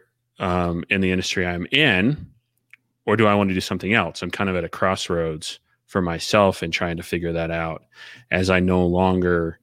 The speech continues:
ha-, will have that day-to-day interaction and responsibility of my kids being older now.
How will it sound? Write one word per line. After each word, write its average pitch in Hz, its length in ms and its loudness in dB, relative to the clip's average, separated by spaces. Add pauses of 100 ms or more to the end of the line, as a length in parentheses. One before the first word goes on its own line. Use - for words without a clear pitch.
(340)
ha-, - 340 -4
will 92 200 4
have 95 400 2
that - 260 -2
day-to-day 87 1000 2 (880)
interaction 95 580 4
and 90 80 0
responsibility 90 1200 0 (300)
of 92 220 4
my 87 140 0
kids 90 260 -2
being 85 360 -4
older 110 300 6
now. 82 380 -4